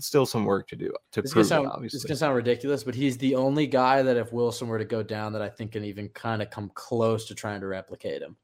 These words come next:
Speaker 2: Not that he can, but, like, if, if, if
Speaker 1: Right.
Speaker 2: we were
Speaker 1: I,
Speaker 2: facing
Speaker 1: I see
Speaker 2: Garrett
Speaker 1: what you mean,
Speaker 2: Wilson,
Speaker 1: like, skill
Speaker 2: if he
Speaker 1: set
Speaker 2: were,
Speaker 1: wise, like,
Speaker 2: if we were, if we were
Speaker 1: Allen
Speaker 2: facing
Speaker 1: Lazard's
Speaker 2: Gar-
Speaker 1: not doing any of that.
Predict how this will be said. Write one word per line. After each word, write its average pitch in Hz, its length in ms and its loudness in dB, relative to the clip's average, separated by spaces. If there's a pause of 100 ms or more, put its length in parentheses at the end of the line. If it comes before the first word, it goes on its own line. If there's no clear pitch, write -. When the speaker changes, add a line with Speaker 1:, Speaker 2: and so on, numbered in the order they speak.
(880)
Speaker 2:
Not 165 160 8
that 180 100 10
he 151 60 6
can, 110 360 2 (300)
but, 143 80 6
like, 139 180 8
if, 139 60 4
if, - 400 0
if - 40 -12
Speaker 1:
Right. 175 220 10
Speaker 2:
we 208 80 10
were 185 80 12
Speaker 1:
I, - 40 -2
Speaker 2:
facing 180 320 10
Speaker 1:
I - 20 12
see - 20 8
Speaker 2:
Garrett - 20 8
Speaker 1:
what 185 60 12
you 180 60 12
mean, 143 100 12
Speaker 2:
Wilson, 214 320 12
Speaker 1:
like, 113 120 2
skill 151 260 8
Speaker 2:
if - 40 8
he 202 60 12
Speaker 1:
set 240 180 10
Speaker 2:
were, 120 140 4
Speaker 1:
wise, - 280 -4
like, 117 140 4
Speaker 2:
if 147 60 -2
we 208 80 6
were, - 160 10 (180)
if 143 140 -2
we 208 80 6
were 147 60 12
Speaker 1:
Allen 135 120 8
Speaker 2:
facing 165 160 8
Speaker 1:
Lazard's 113 220 8
Speaker 2:
Gar- 185 80 4
Speaker 1:
not 101 160 0
doing 98 240 -2
any 95 160 -6
of - 80 -8
that. 85 240 -6